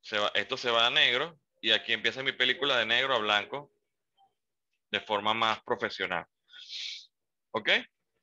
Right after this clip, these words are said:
Eso es con los títulos. Con los créditos. ¿Ok? Vamos con los créditos.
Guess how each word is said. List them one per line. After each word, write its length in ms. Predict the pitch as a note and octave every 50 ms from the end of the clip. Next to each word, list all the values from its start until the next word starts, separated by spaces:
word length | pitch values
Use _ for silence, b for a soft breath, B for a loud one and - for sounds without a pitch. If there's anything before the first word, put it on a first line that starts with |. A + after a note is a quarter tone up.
| _ _ _ _ _ _ _ _ _ _ _ _ _ -
Eso 340 | C3+ D3 - - F3+ F3+
es 140 | F#3 G3 G3
con 160 | - F3 F3
los 180 | D3+ B2+ - -
títulos. 480 | - C#3 B2+ A#2 G#2 - F#2 F2 E2+ - _ _ _ _ _ _ _ _ _ _ _ _ _ _ _ _ _ _ _ _ _ _ _ _ _ _ _ _ _ _ _ _ _ _ _ _ _ _ _ _ _ _ _ _ _ _ _ _
Con 200 | - C#3+ D3+ D3+
los 160 | D#3 D#3 D#3 - - _
créditos. 920 | - E3+ D#3+ D#3 C#3 B2 A2 G2+ - - D#2+ - _ _ _ _ _ _ _ _ _ _ _ _ _ _
¿Ok? 220 | - G#2+ G2+ - - G3 G3 F#3+ - _ _ _ _ _ _ _ _ _
Vamos 340 | G2+ G#2+ A2+ B2 C3+ C3
con 200 | - - C3 A#2+ A2
los 140 | G2 - _
créditos. 720 | - - A2 G#2+ G#2 F#2+ E2+ D#2+ - - - - - -